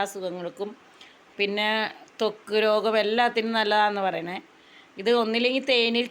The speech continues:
ചാലിച്ച് കഴിക്കാൻ പറയുന്നുണ്ട്, അതുപോലെ പിന്നെ എന്തെന്നാ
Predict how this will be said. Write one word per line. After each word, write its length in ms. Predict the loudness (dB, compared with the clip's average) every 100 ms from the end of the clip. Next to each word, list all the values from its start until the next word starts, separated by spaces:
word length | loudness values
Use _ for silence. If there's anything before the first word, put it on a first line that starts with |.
| 2
ചാലിച്ച് 340 | 2 2 0 2
കഴിക്കാൻ 360 | 2 2 0 2
പറയുന്നുണ്ട്, 420 | 0 0 -2 -4 -4 -8 -20 -20 -20 -16 -6 -4
അതുപോലെ 440 | 0 0 2 2 0 -4 -20 -20 -20 -20 -20 _ _ -20 -20 _ -6
പിന്നെ 240 | -4 -2 -2 -2
എന്തെന്നാ 360 | -4 -6 -2